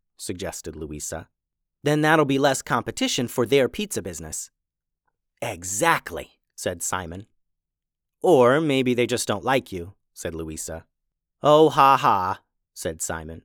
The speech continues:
"Whatever the reason, you try your diplomacy thing tomorrow, and when that doesn't work, I get to blast the bolts out of them." "It'll work," said Louisa. And the two siblings returned home to get a little sleep before work the next day.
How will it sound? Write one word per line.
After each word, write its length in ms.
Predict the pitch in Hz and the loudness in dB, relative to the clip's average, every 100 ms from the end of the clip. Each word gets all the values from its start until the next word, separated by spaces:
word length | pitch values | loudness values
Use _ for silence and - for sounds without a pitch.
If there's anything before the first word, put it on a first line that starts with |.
| _ | _
"Whatever 300 | 131 131 170 | 2 4 6
the 100 | 190 | 4
reason, 480 | 160 147 135 139 135 | 4 2 2 0 -2
you 160 | 120 160 | 0 0
try 240 | 165 165 | 2 0
your 180 | 160 151 | 2 2
diplomacy 720 | 143 135 - 175 180 160 - 113 | 2 -2 2 2 4 2 0 -2
thing 280 | - 113 | -2 -2
tomorrow, 560 | 107 120 190 196 135 120 | -4 -4 2 6 6 4
and 240 | 117 117 | 2 -2
when 120 | 117 131 | 0 2
that 200 | 208 156 | 2 2
doesn't 260 | 135 127 | 2 2
work, 280 | 123 123 - _ | 2 2 0 _
I 140 | 127 135 | 2 2
get 160 | 127 | 2
to 80 | - | -2
blast 340 | 107 117 110 | 0 2 2
the 100 | - | -2
bolts 300 | 135 117 87 | 2 2 0
out 180 | - 80 | -8 -8
of 60 | 76 | -10
them." 220 | 85 85 _ _ _ _ _ _ _ | -14 -16 _ _ _ _ _ _ _
"It'll 360 | 110 127 220 | -2 2 2
work," 560 | 208 160 135 143 - _ _ | 4 6 6 4 -4 _ _
said 220 | - 104 | -10 -8
Louisa. 580 | 82 76 76 73 73 76 _ _ _ _ _ _ _ _ | -8 -10 -12 -12 -12 -14 _ _ _ _ _ _ _ _
And 140 | 139 147 | 0 0
the 60 | |
two 180 | 151 220 | 0 -2
siblings 440 | - 135 127 127 | 0 0 2 0
returned 380 | 117 123 151 147 | -2 -2 0 0
home 380 | 117 139 98 104 | 0 0 0 -6
to 100 | - | -4
get 120 | 107 | -2
a 60 | 104 | 0
little 220 | 127 117 | 0 -2
sleep 480 | - - 202 113 - - _ | -4 -2 0 0 -4 -20 _
before 280 | 127 170 160 | -4 2 2
work 300 | 117 95 - | 2 -2 -6
the 80 | 95 | -8
next 280 | 92 - | -8 -8
day. 300 | - 101 80 | -6 -6 -8